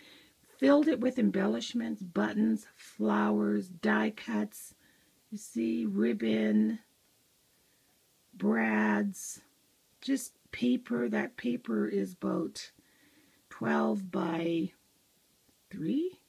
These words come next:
and it's folded. Even the pom-pom around the rim is just tied on, as is this little circle. It's not glued down, so you can use every single thing. Fun, fun, fun. I'm making these for the craft sale.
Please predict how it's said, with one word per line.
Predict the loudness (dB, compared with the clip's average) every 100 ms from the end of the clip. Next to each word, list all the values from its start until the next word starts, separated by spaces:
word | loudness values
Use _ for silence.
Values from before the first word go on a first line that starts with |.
| _ -4
and | -2
it's | -4 -10 -16 -18 -6
folded. | -2 0 0 -2 -4 -10 _ _ _ _ _ _ _ _ _ _ _ -16 -6
Even | 0 0 2 2 2
the | -2
pom-pom | -2 -2 0 -2 -2 -2 -2
around | -2 -4 -4
the | -4
rim | -2 0 0
is | -2
just | -4 -12 -10
tied | -6 -2 -2
on, | -2 -2 -4 -4 -10 -20 -20 _ -4
as | 0 0 0 0
is | 0 0 -4
this | -6 -6
little | -6 -8
circle. | -4 -4 -2 -4
It's | -6
not | -8 -6
glued | -2 -2 0
down, | -2 -2
so | -4
you |
can | -6 -4
use | -4 -6 -4
every | -2 -2 0 0
single | 0 -2 -2 -4
thing. | -4 -2 0 0 -2 _ _ _ _ _
Fun, | -2 4 4 4
fun, | 2 -2 -2
fun. | -2 -2 -2 -2 -4
I'm | -2 0
making | 0 -2 -2
these | -2 -4
for | -6 -8
the | -8
craft | -8 -8 -8
sale. | -10 -8 -8 -8